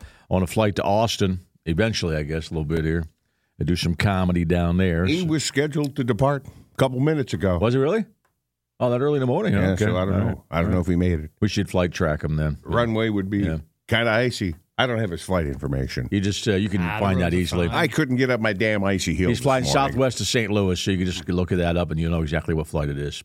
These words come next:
Speaker 3: Yeah, the roads were
Speaker 1: I,
Speaker 3: dry
Speaker 1: I found
Speaker 3: and
Speaker 1: my
Speaker 3: clear.
Speaker 1: daughter's flight flying back from Boston, didn't know exactly what number was, and I, but I knew when she was flying and what airline. So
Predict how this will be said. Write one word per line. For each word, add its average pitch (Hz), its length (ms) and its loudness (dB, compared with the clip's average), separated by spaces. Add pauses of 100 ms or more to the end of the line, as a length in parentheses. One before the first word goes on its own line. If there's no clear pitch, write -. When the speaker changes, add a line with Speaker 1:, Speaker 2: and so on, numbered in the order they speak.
(140)
Speaker 3:
Yeah, 147 100 -4
the 147 80 -4
roads 170 240 0
were 123 100 -2
Speaker 1:
I, 127 120 2
Speaker 3:
dry 135 240 2
Speaker 1:
I 135 80 0
found 131 140 2
Speaker 3:
and 120 40 -4
Speaker 1:
my 120 120 2
Speaker 3:
clear. - 40 0
Speaker 1:
daughter's 113 320 2
flight 107 320 0
flying 104 300 2
back 101 180 2
from 98 140 -2
Boston, 98 420 0
didn't 90 200 0
know 90 120 0
exactly 85 380 -2
what 82 180 -2
number 82 300 -2
was, 76 280 -2
and 78 80 -6
I, 76 40 -6
but 78 120 -6
I 80 60 -4
knew 76 140 -6
when 76 100 -6
she 78 120 -10
was 76 100 -10
flying 76 340 -4
and 73 240 -8
what 73 100 -4
airline. 73 440 -4
So 78 240 -10